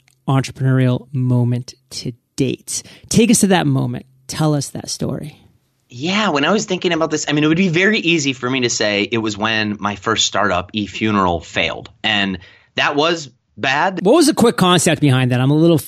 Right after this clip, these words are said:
Speaker 1: I'm a little fascinated.
Speaker 2: Yeah, eFuneral was a platform that helped families find end-of-life services, and they could connect with providers very quickly, in some cases instantly, get pricing, uh, reviews,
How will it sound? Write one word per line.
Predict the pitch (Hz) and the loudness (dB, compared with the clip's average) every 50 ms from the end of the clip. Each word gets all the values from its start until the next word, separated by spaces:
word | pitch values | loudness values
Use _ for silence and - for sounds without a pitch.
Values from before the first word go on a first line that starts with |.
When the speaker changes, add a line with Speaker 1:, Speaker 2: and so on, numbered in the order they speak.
| - | -2
Speaker 1:
I'm | - 156 156 | 0 2 4
a | 156 | 4
little | 160 160 156 127 | 4 4 4 2
fascinated. | - 135 127 123 - - 127 117 113 110 123 127 110 95 - - - _ _ _ _ | 0 -2 -2 -2 -4 -4 -6 -6 -6 -8 -10 -12 -14 -16 -18 -20 -20 _ _ _ _
Speaker 2:
Yeah, | - 135 127 127 117 101 98 | -2 0 0 2 0 0 -2
eFuneral | - 147 175 180 175 - 165 170 165 156 | -2 -4 -4 -4 -4 -6 -6 -4 -4 -4
was | 147 139 120 | -4 -4 -6
a | 117 | -8
platform | 117 - 117 110 - - - 120 113 107 | -6 -4 -4 -4 -4 -6 -8 -8 -6 -4
that | 104 104 95 - | -4 -6 -6 -4
helped | - 113 98 - | -6 -6 -8 -8
families | - - - 113 113 117 120 120 120 120 113 110 107 - - - - _ _ _ _ | -10 -6 -4 -2 -2 -2 -2 -2 -2 0 -2 -2 -4 -8 -14 -18 -20 _ _ _ _
find | - - 120 110 117 117 113 107 113 | -6 -4 -2 0 0 -2 -4 -4 -6
end-of-life | 117 117 117 110 104 104 101 98 95 | -4 -4 -4 -2 -2 -2 -2 -2 -4
services, | - - 101 98 95 95 - - 95 92 90 90 - - - | -4 -4 -2 -2 -2 -4 -2 0 0 0 0 -2 -6 -8 -8
and | 101 98 | -6 -4
they | 101 104 | -4 -4
could | 110 104 101 | -4 -4 -4
connect | - 113 127 143 147 | -4 -4 -4 -4 -2
with | 151 147 - | -4 -4 -4
providers | - 131 123 123 123 127 120 120 120 113 - - _ _ - | -4 -4 -2 -2 0 0 -2 -2 -4 -4 -8 -14 _ _ -18
very | 92 92 92 123 131 143 147 143 135 123 | -12 -6 -2 0 0 2 2 0 -2 -2
quickly, | 107 110 - 139 127 - 139 127 | -6 -6 -6 -6 -4 -2 -2 -2
in | 113 104 | -2 -2
some | 104 143 160 170 | -4 -6 -6 -6
cases | 147 135 110 101 98 95 - | -6 -6 -6 -6 -10 -10 -6
instantly, | 120 127 123 127 123 107 101 98 95 | -6 -6 -4 -4 -4 -4 -2 -2 -2
get | 82 104 87 - - | -2 -4 -4 -6 -6
pricing, | - - 110 117 110 - 135 131 135 139 - _ - - _ _ _ | -6 -4 -2 -2 -2 -2 -4 -4 -6 -8 -12 _ -20 -20 _ _ _
uh, | - 87 92 92 - | -6 -4 -4 -4 -4
reviews, | 92 101 98 87 80 117 131 135 139 135 135 135 127 123 - | -4 -4 -4 -2 -2 2 4 4 4 4 4 2 -2 -4 -8